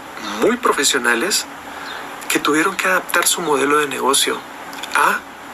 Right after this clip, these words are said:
a los tipos actuales de ventas y son gratis. Y lo que te hacen es ponerte un sello al final de, del video para promocionar la plataforma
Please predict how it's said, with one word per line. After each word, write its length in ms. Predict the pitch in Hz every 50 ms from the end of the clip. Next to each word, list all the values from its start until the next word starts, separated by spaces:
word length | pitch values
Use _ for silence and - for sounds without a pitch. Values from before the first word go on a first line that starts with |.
| - - - - - - - - - - - - - 147
a 40 | 156
los 240 | 151 147 - -
tipos 480 | - 185 180 - - 190 185 185 - - - - - - - - - - - - - - - -
actuales 540 | - - - - 147 147 151 156 156 156
de 140 | - 160 151
ventas 480 | 143 180 220 240 - - 127 - - - - - - - - -
y 120 | 156 151 147
son 260 | - - 190 190 190
gratis. 560 | 190 214 220 226 - - 139 117 - - - - - - - - - - -
Y 60 | 175
lo 80 | 180 175
que 80 | 180
te 160 | 175 - 175 170
hacen 240 | 180 - 202 175
es 100 | 160 156
ponerte 420 | - - 160 147 - - - - 165
un 60 | 165
sello 440 | - - - 170 170 185 170 143 135
al 100 | 127 -
final 360 | - 139 123 131 135 151 170 - - - - - - - - - - - - - -
de, 280 | 139 139 131 - - - - - -
del 160 | 135 127 120
video 340 | 113 131 143 175 220 - - - - - - - - - - - - - - - - - - - - - - - - - - - - - - - - -
para 200 | 147 160 170 170
promocionar 640 | 208 190 180 175 151 - 147 135 127 135 143 - 185
la 80 | 180
plataforma 600 | - 175 156 - 143 - - 147 143 147 160 180